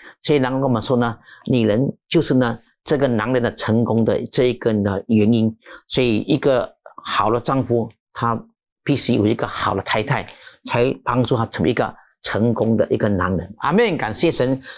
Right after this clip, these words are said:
箴言书第十一章第十六节说呢，恩德的妇女呢，得什么呢？得尊荣，尊荣。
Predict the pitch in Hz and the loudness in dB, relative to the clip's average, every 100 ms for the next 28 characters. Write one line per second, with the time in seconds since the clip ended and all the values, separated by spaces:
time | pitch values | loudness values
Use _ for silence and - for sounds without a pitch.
0 | - 254 269 262 247 262 233 - 196 190 | -2 2 2 4 2 4 0 2 2 2
1 | 202 202 208 - 165 175 147 - 143 139 | 2 2 2 4 4 4 2 2 2 0
2 | - _ _ - 262 262 262 175 165 - | -2 _ _ 0 2 4 4 2 2 4
3 | 240 175 120 131 135 - - - _ 120 | 4 4 4 2 0 -6 -20 -20 _ 0
4 | 143 185 175 208 208 208 - _ _ _ | 0 2 2 4 2 0 -6 _ _ _
5 | - 160 190 - 220 226 220 156 208 180 | 0 0 0 0 2 4 4 4 2 0
6 | - - _ _ _ _ - 214 208 160 | -4 -16 _ _ _ _ 2 4 4 4
7 | 127 160 | 4 0